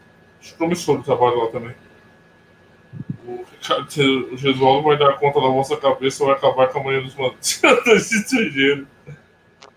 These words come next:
O Saraiva pergunta qual os preços dos ingressos aqui no Brasil. Cara, é, depende muito do jogo. Aqui o pessoal é meio malandro, então grandes jogos, é, o ingresso sobe muito. Mas eu vou te falar, vai.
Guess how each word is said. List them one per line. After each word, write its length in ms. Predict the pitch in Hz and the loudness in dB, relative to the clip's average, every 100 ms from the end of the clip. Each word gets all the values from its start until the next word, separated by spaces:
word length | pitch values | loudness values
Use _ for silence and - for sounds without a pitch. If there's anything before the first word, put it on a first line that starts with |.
| _ _ _ | _ _ _
O 60 | |
Saraiva 460 | 139 165 170 190 196 | -2 2 4 4 4
pergunta 340 | 185 175 185 | 0 -2 -4
qual 400 | 196 185 185 196 | -4 2 4 4
os 120 | 196 - | 2 -2
preços 280 | 175 170 | -4 -4
dos 180 | 165 170 | -8 -12
ingressos 300 | 165 160 160 | -2 0 0
aqui 160 | 160 160 | -2 -6
no 100 | 156 | -4
Brasil. 580 | 156 151 131 131 123 - _ _ _ _ _ _ _ _ _ _ _ _ _ _ _ _ _ _ _ | 0 0 -2 -6 -6 -8 _ _ _ _ _ _ _ _ _ _ _ _ _ _ _ _ _ _ _
Cara, 540 | - - - - 127 - - | 0 4 6 6 2 -2 -6
é, 140 | 151 160 | -2 0
depende 380 | 185 226 226 | -2 -2 -2
muito 220 | 226 247 254 | -2 -4 -4
do 80 | |
jogo. 280 | 185 185 160 | 0 0 2
Aqui 200 | 151 202 | -2 -2
o 80 | 208 | -4
pessoal 300 | 208 - 214 | -4 -2 -2
é 40 | |
meio 140 | 202 208 | 0 2
malandro, 460 | 220 190 175 151 | 2 2 0 -2
então 280 | 147 165 170 | -6 -8 -8
grandes 380 | 160 180 175 151 | -4 -4 -4 -2
jogos, 560 | 160 180 196 202 214 196 | 4 4 4 -2 -6 -2
é, 500 | 185 185 175 170 156 | 0 0 2 0 0
o 160 | 160 | -4
ingresso 360 | 165 160 175 - | -4 -4 -6 -2
sobe 260 | 185 180 | -2 -2
muito. 240 | 165 147 143 | -6 -8 -6
Mas 80 | 160 | -4
eu 40 | |
vou 100 | 175 | -4
te 60 | 180 | -4
falar, 400 | 214 180 151 131 | 2 4 4 2
vai. 240 | 135 131 | 2 -2